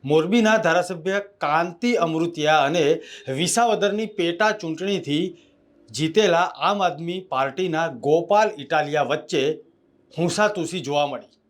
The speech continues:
અને રાજીનામું આપવાનું શુરાતન ચડ્યું હતું. એકબીજાને ચેલેન્જ પણ આપી રહ્યા હતા.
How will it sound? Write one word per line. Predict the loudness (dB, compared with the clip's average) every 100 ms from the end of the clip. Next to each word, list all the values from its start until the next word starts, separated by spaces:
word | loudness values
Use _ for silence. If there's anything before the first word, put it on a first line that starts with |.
| _ _ _ _
અને | -2 0 2
રાજીનામું | 2 2 0 0 0 0 -2 0
આપવાનું | -2 -2 -2 -2 -2 -8
શુરાતન | -6 0 0 0 -6
ચડ્યું | -6 -6 -8
હતું. | -14 _ _ _ _ _ _
એકબીજાને | -2 0 0 2 2 0
ચેલેન્જ | 0 2 2 0 0
પણ | 2
આપી | 2 2 0
રહ્યા | 0 -2
હતા. | -10 -20